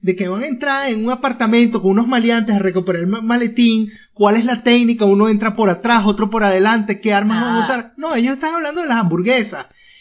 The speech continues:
Speaker 1: Y en el momento
Speaker 2: No, y del foot massage.
Speaker 1: y en el momento en que van a, que tienen que estar, que están apurados porque tienen que lavar el carro de la sangre, ¿de qué están hablando? De que, bueno, oye,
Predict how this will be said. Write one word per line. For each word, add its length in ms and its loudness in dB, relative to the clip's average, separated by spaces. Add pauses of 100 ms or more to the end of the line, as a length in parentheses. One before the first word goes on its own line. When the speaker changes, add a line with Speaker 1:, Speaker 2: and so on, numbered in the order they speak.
(200)
Speaker 1:
Y 120 4
en 100 6
el 80 8
momento 380 6
Speaker 2:
No, 120 2
y 40 0
del 220 -4
foot 240 -8
massage. 640 -8 (500)
Speaker 1:
y 40 2 (100)
en 100 6
el 120 8
momento 420 6
en 60 -4
que 120 0
van 180 0
a, 220 -4
que 140 2
tienen 340 4
que 100 -4
estar, 400 -2
que 100 -2
están 260 -2
apurados 720 4
porque 160 0
tienen 200 -2
que 80 -6
lavar 260 -2
el 160 -4
carro 320 0
de 60 0
la 100 2
sangre, 320 -4
¿de 120 -2
qué 80 -6
están 200 -6
hablando? 420 -2
De 120 2
que, 200 -2 (240)
bueno, 260 -2
oye, 240 2